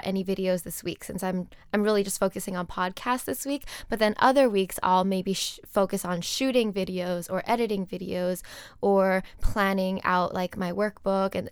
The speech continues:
and you know what I mean? You have to allot a certain block of time to work on that project. And it, it varies depending on what you're working on, 'cause some projects are ongoing. But for, for me, like,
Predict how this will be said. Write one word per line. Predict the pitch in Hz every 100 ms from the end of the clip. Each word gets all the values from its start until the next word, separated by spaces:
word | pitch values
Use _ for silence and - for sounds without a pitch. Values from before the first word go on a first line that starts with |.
| -
and | - 226
you | 240
know | 254
what |
I | 220
mean? | 208 214
You |
have | 220 254 -
to | 302 277 214 - - - - - -
allot | 220 208 208 196 -
a | -
certain | 202 214 208 - 202 202 196
block | 202 196 208
of | 185
time | - 196 185 190 269 302 - -
to | -
work | 196 196 202
on | 190 190
that | 185 -
project. | - 175 175 - - -
And | 190 196
it, | - 240
it | - - -
varies | 214 233 254 269
depending | 254 - 233 226
on | 208 196
what | -
you're | - 202
working | 185 180 - 220
on, | 247 262
'cause | 247 190
some | - 196
projects | 196 185 185 -
are | - -
ongoing. | 202 208 196 185 196 226
But | 226 190 - - - -
for, | - 262 233
for | - 254 247
me, | 247 254
like, | 254 214